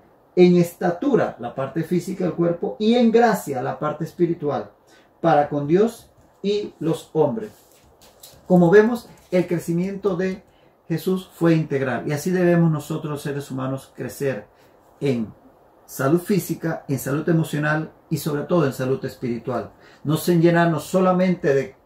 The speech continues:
cuestiones intelectuales y descuidar la parte, eh,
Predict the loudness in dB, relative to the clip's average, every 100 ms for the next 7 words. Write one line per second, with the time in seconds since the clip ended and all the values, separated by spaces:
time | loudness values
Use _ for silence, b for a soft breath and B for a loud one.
0 | -14 -8 0 4 4 4 0 0 2 2
1 | 2 -2 -6 -6 -4 0 0 0 -2 -4
2 | -4 -6 -6 b b b _ -6 -4 -2
3 | -2 -4 -4 -8 -10 -14